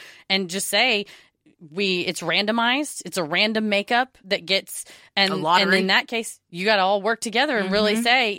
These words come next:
Speaker 1: it's not just like, "You know you're gonna vote with me, right?" "Yeah,
Speaker 2: Right,
Speaker 1: yeah,
Speaker 2: yeah.
Speaker 1: I am."
Speaker 2: Well, I think it would also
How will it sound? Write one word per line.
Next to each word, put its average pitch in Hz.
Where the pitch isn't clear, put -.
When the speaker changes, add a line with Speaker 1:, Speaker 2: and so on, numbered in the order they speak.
Speaker 1:
it's 202
not 214
just 220
like, 180
"You 226
know 226
you're 151
gonna 139
vote 147
with 131
me, 131
right?" 135
"Yeah, -
Speaker 2:
Right, 151
Speaker 1:
yeah, -
Speaker 2:
yeah. 156
Speaker 1:
I -
am." 139
Speaker 2:
Well, 294
I 247
think 262
it 247
would 202
also 202